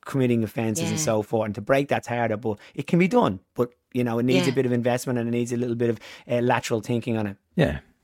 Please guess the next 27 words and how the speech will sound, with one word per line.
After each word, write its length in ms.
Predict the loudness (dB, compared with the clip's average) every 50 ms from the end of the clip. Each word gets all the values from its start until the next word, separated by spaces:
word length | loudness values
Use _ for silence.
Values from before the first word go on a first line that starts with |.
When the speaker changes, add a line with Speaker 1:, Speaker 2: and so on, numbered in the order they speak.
| _ _ _ _
Speaker 2:
That's 180 | -2 -2 0 2
right. 80 | 0 2 2
And 140 | 4 4 4
the 120 | 4 6 6
earlier 400 | 8 8 8 8 8 6 4 4
you 180 | 2 0 -4
can 180 | -6 -8 -10 -8
do 240 | -2 0 2 2 2
that, 220 | 2 0 0 -2 -8
the 80 | -2
better. 300 | 0 2 2 2 0 -4 -10 _ _ _ _ _ _ _ _ -20 -20 -20 -20 _ _
So, 500 | -6 -2 2 4 6 6 6 6 4 2 -2 _ -14 -20 -20 -20 _ _
you 120 | -2 2 4
know, 280 | 4 4 4 4 2 -2 -4
we 260 | -4 -2 0 2 2
were 240 | 2 2 2 2 0 -2 _ _ _ -10 -8
looking 240 | -8 -6 -4 -4 -4
at 100 | -4 -2
st-, 300 | -2 -4 -4 -4 -8 -8 -6
some 200 | -6 -6 -6 -6
statistics 680 | -6 -6 -6 -6 -4 -2 -2 -2 -2 -4 -4 -4 -4 -4
on 200 | -4 -4 -2 0
Monday 500 | 0 0 0 0 0 0 2 2 2 2
that 220 | 2 0 -2 -2 -4 -10 -20 -20 -20 -20 -20 _ _ _ 0
when 140 | 2 4 4
you, 140 | 4 2 2 _ -10
the, 240 | -8 -2 -2 -2